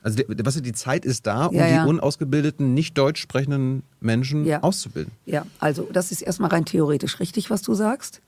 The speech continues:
Speaker 2: Äh, rein praktisch, ich habe, wir wollen ja hier nicht um heißen Brei rumreden, auch die Probleme, die damit verbunden sind.
Speaker 1: Mhm.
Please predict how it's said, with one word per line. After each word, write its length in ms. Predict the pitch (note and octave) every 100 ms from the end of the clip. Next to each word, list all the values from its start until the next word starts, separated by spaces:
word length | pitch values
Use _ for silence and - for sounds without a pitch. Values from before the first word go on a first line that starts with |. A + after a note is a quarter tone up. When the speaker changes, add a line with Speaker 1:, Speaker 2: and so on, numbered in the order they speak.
| _ - - - - _
Speaker 2:
Äh, 80 | -
rein 400 | E3 E3+ E3 D#3
praktisch, 580 | - F#3 G#3 A3+ A3+ -
ich 180 | - -
habe, 680 | F3 F3 E3+ D#3+ D#3 D3+ D3 - _ _ _ -
wir 140 | E3+
wollen 160 | E3+ E3
ja 80 |
hier 160 | D3 D#3+
nicht 160 | D#3+ G3+
um 140 | C#3+
heißen 260 | D3 - C3+
Brei 180 | -
rumreden, 480 | E3 F#3+ F#3 G3 F#3
auch 140 | - -
die 140 | D3+
Probleme, 440 | - B2 D3 E3+
die 140 | F3 E3+
damit 260 | F3 F#3
verbunden 480 | - F3+ F3+ G#3 G#3
sind. 300 | E2+ E3+ F3
Speaker 1:
Mhm. 260 | G2 G2